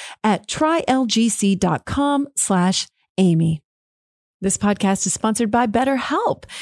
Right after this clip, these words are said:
If there's something that's interfering with your happiness or preventing you from achieving your goals, BetterHelp is there to help. They will assess your needs and match you with your own licensed professional therapist.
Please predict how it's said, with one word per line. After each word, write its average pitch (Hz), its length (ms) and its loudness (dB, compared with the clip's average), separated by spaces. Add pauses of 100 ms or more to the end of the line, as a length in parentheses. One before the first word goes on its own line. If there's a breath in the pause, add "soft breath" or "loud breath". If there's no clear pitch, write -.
If 220 140 0
there's 262 260 2
something 349 480 0
that's 233 180 2
interfering 233 680 0
with 180 160 0
your 208 160 2
happiness 170 580 0
or 254 140 0
preventing 294 480 0
you 262 100 2
from 220 220 0
achieving 247 400 2
your 190 100 4
goals, 233 440 2 (360 loud breath)
BetterHelp 202 720 2
is 165 220 2
there 170 220 0
to 180 140 -2
help. 156 460 -2 (340 loud breath)
They 208 120 2
will 202 120 4
assess 202 380 0
your 254 100 2
needs 196 340 2
and 185 160 4
match 190 360 2
you 170 100 2
with 170 140 -2
your 190 180 0
own 214 320 2
licensed 220 800 0
professional 185 500 0
therapist. 180 480 -2